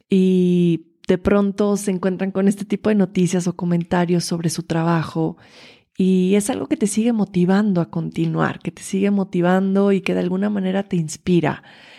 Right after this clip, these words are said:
A mí me inspira mucho leerlos, a mí me inspira mucho saber que, que me escuchan y que realmente cada uno de estos episodios, de lo que voy compartiendo, los invitados que, que voy teniendo aquí,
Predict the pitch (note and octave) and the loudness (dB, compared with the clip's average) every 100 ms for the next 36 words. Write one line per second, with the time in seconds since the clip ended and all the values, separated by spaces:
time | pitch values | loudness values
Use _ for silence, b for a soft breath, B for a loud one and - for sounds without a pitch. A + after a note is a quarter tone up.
0 | B - F#3 G3+ C4+ C4 G3 - F#3 E3+ | B -4 0 2 2 2 0 0 -2 -2
1 | E3 E3+ E3 E3 E3 D#3+ D#3 E3+ F3+ F#3+ | -4 -4 0 2 0 -2 -2 -2 -2 0
2 | F#3 - F#3 F3+ F3 F3+ - E3 E3 E3 | 0 2 2 2 0 -2 -2 0 2 0
3 | - F3 E3+ D#3+ - B B B B B | 0 2 2 2 -4 B B B B B
4 | - F#3+ F#3 - - A#3 B3 G#3 G3 F#3+ | 0 2 2 -2 -2 0 2 2 2 0
5 | F#3+ G#3 A3 A#3 A3+ A#3+ B3 - _ - | 0 0 0 -2 0 0 -2 -6 _ -2
6 | G3 G#3 G#3+ A3 G3+ G#3+ G#3 G#3 F3+ - | 0 2 2 2 0 -2 -4 -2 -4 -2
7 | E3+ E3+ E3+ E3 D#3+ B B B B - | 0 2 2 0 -4 B B B B 0
8 | F3+ F3+ F3+ F3 G3+ G3+ G3 - F3+ E3+ | 0 2 2 0 0 0 -2 0 0 2
9 | F3 D#3+ - F3 E3+ F3 F3+ F3+ - G3 | 2 0 -2 -4 -2 0 0 -2 -2 2
10 | F3+ F3 D#3+ - _ - F3 E3+ E3 F#3 | 4 4 0 -6 _ -2 0 2 2 2
11 | F#3 F#3 F3+ F3+ F#3 D#3 D#3+ | 2 2 2 0 0 0 -2